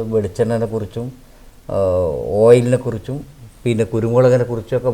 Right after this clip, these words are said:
വളരെ ആളുകൾ ചർച്ച ചെയ്യപ്പെട്ട ഒരു മൂന്ന് നാല് സംഭവങ്ങൾ അദ്ദേഹം തുടർച്ചയായി ചെയ്ത വ്യക്തിയാണ്. അദ്ദേഹം ഇന്ത്യ ഗവൺമെൻറ്റിൻ്റെ അഗ്രികൾച്ചറിൻ്റെ മാർക്കറ്റിംഗ് ഉപദേശകനായിരുന്നു. അതേപോലെ തന്നെ അഗ്മാർക്ക് ഓഫീസറായിരുന്നു.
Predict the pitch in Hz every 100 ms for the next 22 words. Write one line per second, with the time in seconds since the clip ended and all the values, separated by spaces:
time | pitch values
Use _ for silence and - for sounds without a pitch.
0 | 95 98 117 135 151 160 156 - - -
1 | 113 123 135 131 127 104 - 139 143 113
2 | - 120 127 - - - - 117 110 110
3 | 107 110 110 110 110 117 107 95 117 110
4 | 107 98 101 101 101 101 101 110 - 135
5 | 131 107 95 92 85 - - - - _
6 | - - - - - 123 143 139 131 165
7 | 165 135 120 120 110 113 120 110 113 123
8 | 123 107 113 95 104 104 98 101 - 113
9 | - 120 120 - - - - - - 95
10 | 127 135 139 120 123 101 90 85 87 110
11 | - - - - - - _ _ - -
12 | - 120 120 123 120 113 - 117 117 107
13 | 98 123 127 - 117 104 - 104 107 98
14 | 87 85 95